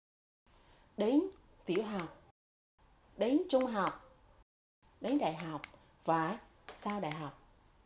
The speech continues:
Ừ. Trở lại tình huống trên. Như vậy, trong trường hợp này,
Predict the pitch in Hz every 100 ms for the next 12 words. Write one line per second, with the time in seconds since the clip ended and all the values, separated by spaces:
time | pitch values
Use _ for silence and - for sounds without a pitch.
0 | _ 151 147 143 _ _ _ _ _ _
1 | _ - - - - - 185 247 180 170
2 | 214 190 277 302 247 240 - - - -
3 | - - 277 190 180 262 262 - 214 196
4 | 190 196 190 180